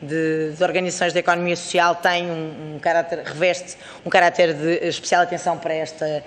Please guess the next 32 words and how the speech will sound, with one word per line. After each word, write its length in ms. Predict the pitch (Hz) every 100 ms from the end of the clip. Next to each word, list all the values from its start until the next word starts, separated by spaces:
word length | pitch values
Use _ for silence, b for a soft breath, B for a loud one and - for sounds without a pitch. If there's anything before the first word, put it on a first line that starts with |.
| B B -
Assembleia 380 | 180 185 180
da 80 | 170
República, 500 | 180 175 170 175 185
por 120 | 180 -
todas 200 | 175 147
as 60 |
razões, 500 | 147 170 165 170 180 B B
mas 120 | - 196
também 260 | 220 214
pela 160 | 196 214
forma 300 | 214 202 202
como 200 | 208 202
todos 240 | 208 196
nos 200 | 190 170
empenhámos, 500 | 180 - 160 170 185
todos 180 | - 160
os 60 | 160
grupos 180 | 165
parlamentares 480 | - 156 165 160 175
nos 140 | 170 -
fomos 220 | 175 151
empenhando 440 | 170 165 170 170 - B B
nos 100 | -
últimos 320 | 170 196 185 170
anos, 220 | 180 180
também 320 | 220 208 196
na 200 | 185 175
criação 320 | 175 175 175
desta 200 | 170 160
lei 140 | 170 160
de 60 |
bases 420 | 151 175 175 -